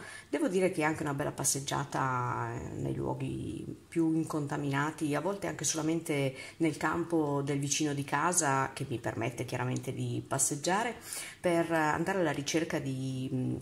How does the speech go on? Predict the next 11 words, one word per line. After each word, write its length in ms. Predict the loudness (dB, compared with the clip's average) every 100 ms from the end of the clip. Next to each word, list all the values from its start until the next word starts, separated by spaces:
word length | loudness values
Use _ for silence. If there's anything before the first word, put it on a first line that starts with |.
| 0
erbette 400 | 0 0 -2 -6
spontanee, 480 | -2 -2 0 -2
che 80 | -2
in 80 | -2
questa 300 | 0 -2 -2
gione-, 260 | -2 -2 -2
stagione 680 | -6 -2 -2 0 0 0 0
ce 80 | 0
ne 80 |
sono 240 | 0 0 -4
tantissime. 760 | -4 -6 -4 0 0 2 0